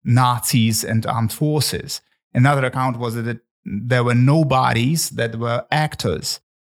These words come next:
and so on and so on. So you, they produce a lot of different narratives just to bury you in it.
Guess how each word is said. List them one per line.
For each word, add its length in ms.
and 160
so 180
on 120
and 100
so 180
on. 160
So 140
you, 240
they 200
produce 880
a 80
lot 360
of 280
different 420
narratives 800
just 500
to 100
bury 580
you 420
in 180
it. 300